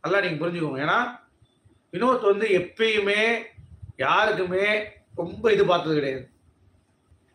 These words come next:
கமருதீன் தப்பு பண்ணா கூட கமருதீனை கேட்டிருக்காரு, சில இடங்களில் சப்போர்ட் பண்ணியிருந்தாலும் கமருதீனுடைய தவறுகளை சுட்டி காட்டியிருக்காரு.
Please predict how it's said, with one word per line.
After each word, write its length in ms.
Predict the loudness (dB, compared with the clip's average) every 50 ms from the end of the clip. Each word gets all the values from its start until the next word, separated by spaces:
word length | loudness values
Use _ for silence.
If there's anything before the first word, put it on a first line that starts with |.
| _ _ _ _ _ -20 -20 -18 -18 -18 -18 _ _ _ _ _ _ _ _ _ _ -20 _ _ -20 -20 -20 -20 -20 -20 -20 -18 -18 -20 -20 -14 -4
கமருதீன் 440 | 0 0 0 2 2 2 4 4 2
தப்பு 200 | 2 2 2 2 2
பண்ணா 200 | 2 0 2 2 4
கூட 160 | 4 4 4 2 2
கமருதீனை 400 | 2 0 0 0 0 0 0 0
கேட்டிருக்காரு, 500 | 0 0 0 0 -2 -2 -2 -4 -4 -6 -14 -20 -20 -20 -20 -20 -20 _ _ _ _ _ _ _ _ -20 _
சில 220 | -12 -6 -2 0 2
இடங்களில் 380 | 2 4 4 4 2 2 2
சப்போர்ட் 300 | 0 0 2 0 2 2
பண்ணியிருந்தாலும் 560 | 2 2 2 0 0 0 -2 -2 -2 -2 -2 -2
கமருதீனுடைய 460 | -2 0 2 4 4 4 2 0 2
தவறுகளை 480 | 2 2 4 4 4 4 4 4 2 2
சுட்டி 240 | 0 -2 -2 -2 -2 0
காட்டியிருக்காரு. 500 | 0 2 2 2 0 0 -2 -4 -6